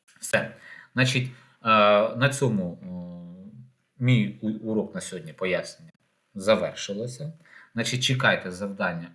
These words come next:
у класрумі. Е,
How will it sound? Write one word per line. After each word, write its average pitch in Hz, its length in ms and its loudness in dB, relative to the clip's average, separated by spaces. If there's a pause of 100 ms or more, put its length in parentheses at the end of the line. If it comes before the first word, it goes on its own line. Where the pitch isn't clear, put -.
у 117 160 -8
класрумі. 85 840 -10 (580)
Е, 92 580 -2